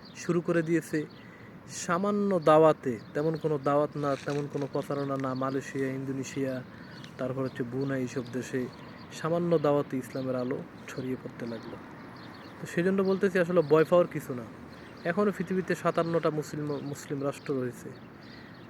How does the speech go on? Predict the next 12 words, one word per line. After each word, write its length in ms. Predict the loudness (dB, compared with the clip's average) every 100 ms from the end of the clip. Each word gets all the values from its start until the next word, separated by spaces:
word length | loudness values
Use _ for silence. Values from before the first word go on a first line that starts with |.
| -12 0
দুইশো 280 | 2 2 0
কোটির 240 | 0 2
উপরে 220 | 0 2 0
মুসলমান। 520 | 0 -4 -4 -4 -6 -10 -18 -18 -18 -18 -10 -2
হয়তো 220 | 0 0
কি 120 | -2
Facebook, 520 | 2 2 2 2 2 2 -2
YouTube 260 | -2 -4
বা 160 | 4 4
ইন্টারনেটের 420 | 4 2 2 2
কল্যাণে 400 | 2 2 2
এই 100 | 0